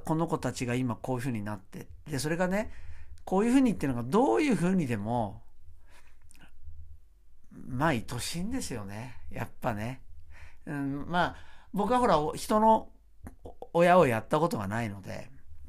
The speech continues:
だからまあ、いわゆる、ね、子に対する思いみたいなのって全然わからないし、まあ、そんな深い思いなんて、まあ、経験してないんだろうけど、だからそれが、に近いのかどうかわかんないけど、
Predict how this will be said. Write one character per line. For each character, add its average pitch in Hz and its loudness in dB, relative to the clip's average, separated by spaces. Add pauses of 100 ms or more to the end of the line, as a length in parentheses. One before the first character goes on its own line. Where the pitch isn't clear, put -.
(760)
だ 135 -2
か 123 2
ら 113 0
ま 113 0
あ、 - 0
い 117 0
わ 190 6
ゆ 208 6
る、 123 2 (800)
ね、 185 -2
子 170 0
に 175 2
対 196 6
す 214 2
る 170 6
思 131 2
い 135 0
み 107 -2
た 101 -8
い 95 -6
な 98 -8
の 92 -10
っ - -12
て - -14
全 110 -6
然 135 -4
わ 123 2
か 139 2
ら 151 2
な 135 0
い 104 0
し、 95 -8 (260)
ま 135 2
あ、 123 4
そ 143 -2
ん 160 -2
な 160 0
深 170 0
い 135 4
思 107 -2
い 101 -6
な 95 -6
ん 92 -10
て、 95 -12 (320)
ま 123 -4
あ、 - -2
経 123 -4
験 131 -2
し 127 -6
て 147 -2
な 143 0
い 139 -2
ん - -4
だ 104 -4
ろ 104 -6
う 98 -10
け - -12
ど、 127 -12 (400)
だ - -12
か 156 0
ら 135 2
そ 170 2
れ 185 4
が、 196 4 (100)
に 190 -2
近 - 0
い 294 2
の 254 0
か 165 -2
ど 156 -4
う 135 -10
か 135 -2
わ 127 -2
か 202 -8
ん 226 -8
な 214 -6
い 139 -8
け 123 -10
ど、 123 -6